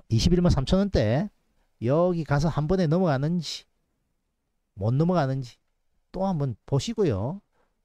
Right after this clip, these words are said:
또 비중 좀 줄이고 느리고 가능한 부분은 여기서 또 흔들린다 싶으면 또 좀 줄이고. 그 줄였을 때 그 다음에 이렇게 올라가면 어떻게 하냐,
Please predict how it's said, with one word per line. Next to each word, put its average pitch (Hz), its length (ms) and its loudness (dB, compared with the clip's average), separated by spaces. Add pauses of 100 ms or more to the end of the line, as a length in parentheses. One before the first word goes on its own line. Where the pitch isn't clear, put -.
(440)
또 202 180 0
비중 143 340 -4
좀 160 180 -2
줄이고 202 540 0
느리고 165 400 2
가능한 156 440 0
부분은 175 400 0
여기서 165 280 0 (140)
또 190 120 0
흔들린다 175 440 0
싶으면 185 420 -2
또 359 120 -6
좀 165 240 -4
줄이고. 143 480 -8 (720)
그 202 80 0
줄였을 247 400 -2
때 143 100 0
그 143 140 -2
다음에 214 260 2
이렇게 160 180 -2
올라가면 254 400 2
어떻게 139 240 -2 (140)
하냐, 165 400 4